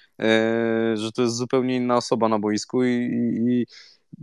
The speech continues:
pewnie też to robi praca nad sobą, natomiast sama liga w sobie też jakby napędza, prawda? No bo jednak przeskakujesz poziom wyżej i przychodzi taki moment, że mówisz, no, przynajmniej tak mi się wydaje, że zawodnik w takim momencie powinien sobie wziąć na klatę to, że awansowaliśmy i tutaj,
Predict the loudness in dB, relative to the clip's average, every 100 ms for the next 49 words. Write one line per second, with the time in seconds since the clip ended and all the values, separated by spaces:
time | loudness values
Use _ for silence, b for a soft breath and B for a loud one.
0 | -6 2 4 4 2 4 6 6 4 4
1 | 4 4 2 0 0 2 2 0 0 0
2 | 0 -2 -10 -2 0 2 2 4 2 2
3 | 0 2 2 2 2 0 0 -2 -2 2
4 | 4 4 0 -2 0 0 0 0 0 0
5 | -2 -6 _ -14 -12 -6 -4 0 -2 0
6 | -2 0 0 2 4 2 0 b b b
7 | -8 -4 0 0 0 0 0 0 0 0
8 | -2 0 0 0 -2 -6 _ -10 -8 -6
9 | 0 6 6 6 4 4 2 4 8 8
10 | 8 6 4 0 0 -2 -4 -6 -10 -18
11 | -20 -10 -2 0 2 0 2 0 -2 -4
12 | -2 -2 -2 0 2 2 b b b b
13 | -4 0 0 0 2 2 2 0 4 4
14 | 4 0 -2 -2 -2 -4 -6 -4 0 2
15 | 2